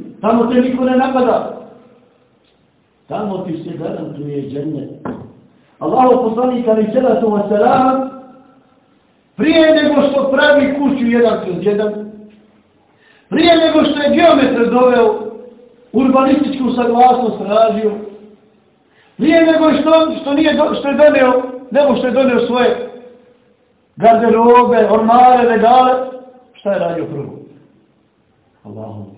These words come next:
kuću. Ona prvo.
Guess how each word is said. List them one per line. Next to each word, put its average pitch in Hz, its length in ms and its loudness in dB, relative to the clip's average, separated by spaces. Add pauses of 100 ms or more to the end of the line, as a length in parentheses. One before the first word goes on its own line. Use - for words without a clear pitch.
kuću. 87 220 -20 (1600)
Ona 135 220 -12
prvo. - 460 -16